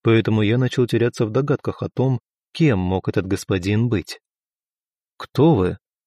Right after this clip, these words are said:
И по какому вопросу приглашаете меня в кабинет Николая Васильевича?» спросил я, останавливаясь, но не спеша отправляться за этим непонятным типом.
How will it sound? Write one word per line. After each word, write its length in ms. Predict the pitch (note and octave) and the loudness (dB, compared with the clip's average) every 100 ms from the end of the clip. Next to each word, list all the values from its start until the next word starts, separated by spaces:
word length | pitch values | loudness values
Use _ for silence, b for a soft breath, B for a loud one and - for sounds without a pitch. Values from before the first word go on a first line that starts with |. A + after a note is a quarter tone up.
| _ _ - | _ _ 2
И 160 | A2+ | 2
по 120 | A2 A2+ | 4 2
какому 340 | G#2 C3+ A#2+ | 2 4 4
вопросу 520 | G#2 G#2 F#2 G#2 A2+ | 2 2 0 0 0
приглашаете 680 | - G#2+ G#2+ - G#2+ G#2 G#2+ | 0 2 2 2 2 2 0
меня 240 | G2+ G#2 | 2 0
в 80 | G2+ | 0
кабинет 420 | A2+ G#2 G#2 G#2 | 0 0 2 0
Николая 460 | A2 G2+ G#2+ G2+ G2+ | 0 0 2 2 2
Васильевича?» 800 | G2 - G#2+ G2+ F#2+ - G2 F#2 _ _ _ _ _ _ | 0 0 0 2 0 0 -2 -2 _ _ _ _ _ _
спросил 500 | - - B2+ - A#2 | -8 -2 -2 2 2
я, 180 | A2 G#2+ | 4 2
останавливаясь, 920 | - F#2+ G#2+ G#2 C3+ B2+ A#2+ A#2 - | 0 -4 -2 0 0 2 2 2 0
но 160 | D3 E3 | 2 2
не 80 | E3 | 2
спеша 420 | - D#3+ - F2+ | 0 -2 0 0
отправляться 640 | F2+ - F2+ G2+ G#2 G2+ | 0 0 0 2 0 -2
за 120 | F2 F#2+ | 0 2
этим 480 | A2+ - G2+ G2 | 2 2 0 2
непонятным 520 | G#2+ B2 G#2+ F2+ G#2+ A#2 | 2 2 2 2 0 0
типом. 460 | G#2 - F2 E2+ | -2 -2 -2 -4